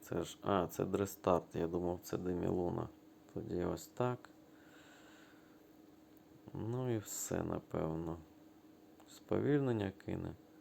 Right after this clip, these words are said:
Ми почистимось, будемо бити сюди, бо там лікар. Клеопатра, вона лікує багато. Тепер можна сюди вдарити.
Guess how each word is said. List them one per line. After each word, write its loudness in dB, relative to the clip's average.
Ми -4
почистимось, -4
будемо 0
бити 0
сюди, 0
бо 2
там 2
лікар. 0
Клеопатра, 0
вона 2
лікує -2
багато. -4
Тепер -2
можна -2
сюди 0
вдарити. 2